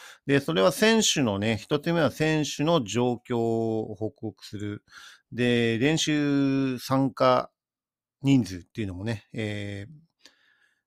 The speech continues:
言いますね。で、あとは別メニューの選手がね、誰なのかっていうところもそうですし、四つ目としては、えー、復帰の目安。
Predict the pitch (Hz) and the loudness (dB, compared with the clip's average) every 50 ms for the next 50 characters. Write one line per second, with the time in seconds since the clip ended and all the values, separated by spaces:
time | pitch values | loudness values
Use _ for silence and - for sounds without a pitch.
0 | _ _ _ _ _ _ _ _ _ _ _ _ _ _ _ _ _ _ _ _ | _ _ _ _ _ _ _ _ _ _ _ _ _ _ _ _ _ _ _ _
1 | _ _ - - 131 131 123 113 101 - - 120 120 117 110 - - 131 127 147 | _ _ -4 0 0 2 2 0 -2 -4 -2 -2 -2 -2 -4 -8 -8 -2 0 2
2 | 147 147 147 147 147 160 170 - 180 143 110 95 123 120 - - 190 196 214 220 | 2 2 2 2 2 0 0 2 2 2 4 4 2 2 2 0 2 2 4 4
3 | 220 208 185 160 139 120 110 - - 123 113 98 - - 101 98 98 110 117 113 | 4 4 4 4 4 2 2 0 0 0 0 0 -2 -4 -4 -4 -4 -4 -4 -4
4 | 101 113 113 110 110 104 95 95 90 - 101 104 _ _ - 110 104 101 - 110 | -2 -2 -2 -2 -2 -4 -6 -6 -10 -12 -14 -16 _ _ -10 -8 -8 -6 -6 -6
5 | - 127 127 120 107 95 - 117 113 110 101 101 95 - - - - - - 175 | -4 -2 -2 -2 -2 -4 -6 -6 -6 -6 -6 -6 -6 -6 -4 -4 -2 0 0 2
6 | 185 175 170 151 139 127 123 - - 135 127 131 123 - 117 - - - 143 151 | 2 2 4 4 4 2 2 0 -2 0 0 0 0 0 -2 -4 -4 0 2 4
7 | 156 156 135 - - - - - - - - _ _ _ - 107 104 92 - 123 | 6 6 4 2 -4 -14 -20 -20 -20 -20 -20 _ _ _ -6 -6 -4 -2 0 0
8 | 120 - - - 185 180 160 131 120 135 147 135 113 - - 101 | 0 0 -2 0 2 4 4 6 6 6 4 4 2 -2 -8 -18